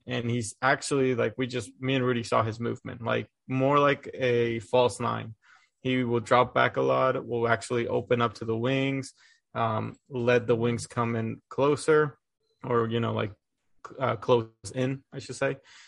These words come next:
um, as he just kinda drops back more. And obviously, he'll just also make the runs from behind, behind the defenders.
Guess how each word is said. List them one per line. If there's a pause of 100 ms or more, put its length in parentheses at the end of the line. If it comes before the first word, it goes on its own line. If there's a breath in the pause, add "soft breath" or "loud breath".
(200 soft breath)
um,
as
he
just
kinda
drops
back
more.
And
obviously,
he'll
just
also
make
the
runs
from
behind,
behind
the
defenders.